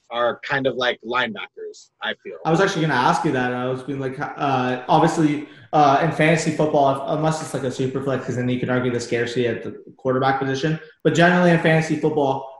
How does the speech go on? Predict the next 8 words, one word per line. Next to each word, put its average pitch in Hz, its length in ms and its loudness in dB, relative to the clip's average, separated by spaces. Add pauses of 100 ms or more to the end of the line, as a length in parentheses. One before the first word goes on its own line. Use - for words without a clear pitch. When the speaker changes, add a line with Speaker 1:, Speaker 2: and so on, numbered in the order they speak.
(120)
Speaker 2:
your 135 180 2
running 165 300 6
backs 156 260 6
are 160 60 4
your 143 200 2
points 143 300 0
getters, 139 460 4
then 123 280 -4